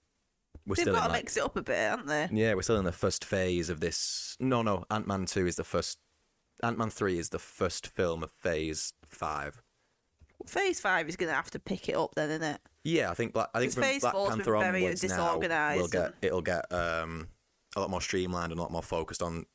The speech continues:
Speaker 1: pushing towards an end goal.
Speaker 2: I'm hoping Black Panther gives us a nod to the other films in Phase four as well, make them a bit more cohesive.
Speaker 1: I think that's the problem, is that, especially, like, Doctor Strange and Spider-Man,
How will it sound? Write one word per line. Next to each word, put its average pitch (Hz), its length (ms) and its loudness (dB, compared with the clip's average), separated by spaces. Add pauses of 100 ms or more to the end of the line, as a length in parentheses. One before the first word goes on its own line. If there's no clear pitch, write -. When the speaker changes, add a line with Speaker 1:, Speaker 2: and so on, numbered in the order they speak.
(240)
Speaker 1:
pushing 82 300 -2
towards 82 340 0
an 85 60 0
end 82 260 -2
goal. 90 400 2 (260)
Speaker 2:
I'm 214 80 -4
hoping 285 320 0
Black 220 200 -2
Panther 180 400 0
gives 170 240 -2
us 170 140 -2
a 170 40 -2
nod 165 240 -2
to 160 220 0
the 165 180 2
other 160 300 0 (160)
films 170 320 -2
in 160 120 -4
Phase 156 300 0
four 185 280 2
as 180 100 -2
well, 175 360 2
make 180 220 -2
them 165 160 0
a 175 60 -6
bit 160 140 -2
more 160 260 -2
cohesive. 160 600 -6 (180)
Speaker 1:
I 120 80 2
think 147 120 0
that's 165 200 0
the 160 100 2
problem, 110 420 2
is 78 240 -2
that, 87 220 2 (240)
especially, 127 380 0
like, 113 180 0
Doctor 104 260 -2
Strange 92 360 -2
and 87 100 -4
Spider-Man, 85 680 -2